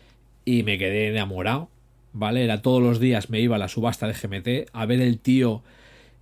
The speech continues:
el, el de, el de Worthington Games era el que estaba allí, vestido de rey asirio, dando unos speech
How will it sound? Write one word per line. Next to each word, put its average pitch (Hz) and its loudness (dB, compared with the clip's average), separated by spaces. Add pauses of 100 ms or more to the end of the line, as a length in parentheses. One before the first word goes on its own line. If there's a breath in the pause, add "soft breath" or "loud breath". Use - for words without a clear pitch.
el, 104 -4
el 113 -4
de, 110 -2
el 104 -4
de 107 0
Worthington 120 0
Games 127 -2
era 123 0
el 110 -4
que 117 -8
estaba 113 -2
allí, 131 2
vestido 135 0
de 127 2
rey 127 2
asirio, 123 0 (640 soft breath)
dando 127 0
unos 135 0
speech 135 -2